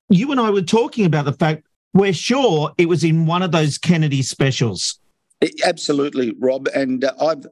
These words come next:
Speaker 2: uh, I've got all those specials and anthologies of his work, and I know I've seen it. But, uh, sadly,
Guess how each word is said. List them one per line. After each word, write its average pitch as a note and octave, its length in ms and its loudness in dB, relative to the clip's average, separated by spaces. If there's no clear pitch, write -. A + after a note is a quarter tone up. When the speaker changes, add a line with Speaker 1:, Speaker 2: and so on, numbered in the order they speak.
Speaker 2:
uh, B2 180 -2
I've C#3+ 200 0
got D#3 140 2
all B2+ 140 -4
those A2+ 260 -2
specials A#2+ 500 -2
and A#2 120 0
anthologies A#2+ 640 -2
of A2+ 80 -6
his A2+ 180 -2
work, C3+ 240 0
and C3+ 120 -2
I C3 80 -2
know D#3+ 280 0
I've B2+ 160 -6
seen E3 360 -2
it. C3+ 200 -4
But, C#3+ 240 0
uh, C#3 160 0
sadly, E3+ 480 -2